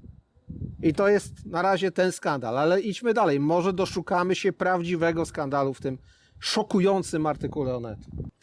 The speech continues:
Nie wiem, czy ktoś widzi skandal w tym, że państwowa firma zbrojeniowa dostaje kontrakt od państwa na zbrojenia.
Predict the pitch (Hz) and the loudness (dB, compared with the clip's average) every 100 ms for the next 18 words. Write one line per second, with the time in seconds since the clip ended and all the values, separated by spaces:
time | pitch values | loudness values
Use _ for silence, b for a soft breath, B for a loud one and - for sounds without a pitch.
0 | b b b b _ 180 196 190 175 165 | b b b b _ 2 4 4 2 -4
1 | - 170 156 185 175 - 175 165 151 - | 0 0 2 2 2 0 0 2 0 2
2 | 170 151 160 - 170 165 - 175 170 165 | 2 2 0 0 -2 -2 0 0 2 0
3 | 156 b b b b - 175 170 160 143 | -4 b b b b 0 4 4 2 2
4 | 165 156 160 165 147 143 170 160 151 - | 2 4 4 2 0 0 2 2 2 0
5 | 165 165 165 - 156 - 147 143 - 160 | -2 0 -2 0 -2 0 0 2 2 2
6 | 160 147 151 143 147 143 127 110 | 0 -2 -4 -2 0 0 0 -4